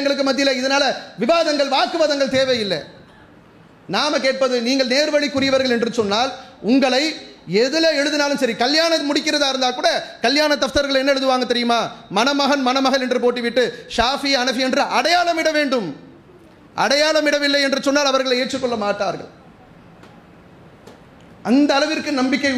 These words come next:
ஊறி போய் இருக்கிறது. ஒரு இமாமை பின்பற்ற வேண்டும், ஒரு மதுஹபு சார்ந்திருக்க வேண்டும் என்கிற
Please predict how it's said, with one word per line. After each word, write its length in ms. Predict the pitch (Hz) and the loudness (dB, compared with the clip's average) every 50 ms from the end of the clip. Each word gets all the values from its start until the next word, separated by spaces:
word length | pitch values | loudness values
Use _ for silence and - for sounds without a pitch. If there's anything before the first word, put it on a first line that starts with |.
| 247 | 0
ஊறி 140 | 262 262 254 | 0 0 0
போய் 180 | 220 233 226 214 | 0 0 0 0
இருக்கிறது. 400 | 202 175 - 214 196 185 190 214 233 - - - - - - - - - - - - - - - - - - - - - - - - - - - - - - - - - - - - - - | 0 -2 -2 -2 -2 -2 -2 -2 -4 -4 -8 -14 -20 -20 -20 -20 -20 -20 -20 -20 -20 -20 -20 -20 -20 -20 -20 -20 -20 -20 -20 -20 -20 -20 -20 -20 -20 -20 -20 -20 -20 -20 -20 -20 -20 -8 -2
ஒரு 140 | - 240 262 247 | 0 0 2 2
இமாமை 440 | 247 262 302 311 320 320 320 302 302 302 | 2 2 2 2 2 2 2 0 0 0
பின்பற்ற 340 | 285 285 294 285 - 302 | 0 0 0 0 2 2
வேண்டும், 300 | 285 277 285 277 320 311 | 0 2 2 0 0 2
ஒரு 140 | 294 285 277 | 2 2 2
மதுஹபு 460 | 254 247 269 330 339 311 330 330 339 311 - 285 | 2 0 0 2 2 2 0 0 -2 -2 -2 0
சார்ந்திருக்க 460 | 269 294 320 320 302 311 302 - 294 | 0 0 0 -2 -2 -2 -2 -2 0
வேண்டும் 240 | 285 285 294 294 285 | 0 0 0 0 0
என்கிற 240 | 285 277 262 277 | 0 0 0 0